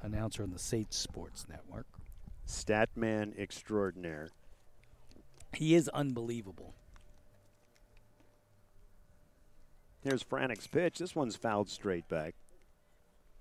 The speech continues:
Speaker 2: Evens the count at two.
Speaker 1: And no flinch by Darren.
Speaker 2: That was pretty good.
Speaker 1: You know, it was impressive, dude.
Speaker 2: It could have happened, but somehow,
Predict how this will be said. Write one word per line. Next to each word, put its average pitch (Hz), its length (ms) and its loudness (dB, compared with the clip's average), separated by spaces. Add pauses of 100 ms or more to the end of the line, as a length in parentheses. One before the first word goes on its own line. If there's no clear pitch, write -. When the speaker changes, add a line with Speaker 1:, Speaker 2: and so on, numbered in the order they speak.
(260)
Speaker 2:
Evens 139 340 4
the 104 120 2
count 92 280 0
at 85 120 -6
two. 76 300 -6 (340)
Speaker 1:
And 101 220 -8
no 123 160 0
flinch 123 340 -4
by 104 140 -4
Darren. 104 480 -8 (3750)
Speaker 2:
That 92 120 -2
was 92 200 -4
pretty 80 240 -8
good. 73 220 -10 (380)
Speaker 1:
You 208 80 -2
know, 339 40 -2 (120)
it - 40 -4
was 127 120 -6
impressive, 156 580 0
dude. - 240 -14 (680)
Speaker 2:
It - 180 -4
could 180 180 6
have 123 120 4
happened, 123 400 2
but 98 140 -2
somehow, 110 720 2